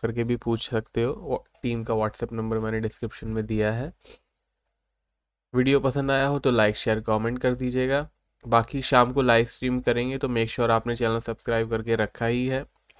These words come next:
डेटा का अपडेट आपको Telegram और Twitter पे भी मिल सकता है।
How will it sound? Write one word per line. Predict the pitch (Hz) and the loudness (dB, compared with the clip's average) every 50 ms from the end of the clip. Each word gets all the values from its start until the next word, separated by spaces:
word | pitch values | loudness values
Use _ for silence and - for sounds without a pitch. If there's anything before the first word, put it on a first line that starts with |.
| - _ _ _ _ _ | -20 _ _ _ _ _
डेटा | 127 120 120 123 127 127 147 143 | -8 0 2 2 4 4 4 4
का | 143 151 | 4 4
अपडेट | 147 143 143 139 147 147 - | 2 2 0 -6 -6 -2 0
आपको | 143 139 135 - - 147 | 0 0 0 0 -4 -4
Telegram | 139 - 127 120 123 127 131 139 135 139 143 | 2 2 2 4 4 2 2 0 0 2 2
और | 135 | 0
Twitter | 131 - - 123 120 123 123 | 0 2 0 2 2 0 0
पे | - 131 123 | 0 -2 -2
भी | 127 139 | -2 -2
मिल | 131 127 117 117 | 0 0 0 -2
सकता | 113 - 131 120 - _ - 127 | -2 -4 -6 -6 -6 _ -4 -2
है। | 127 143 170 | -2 -2 -6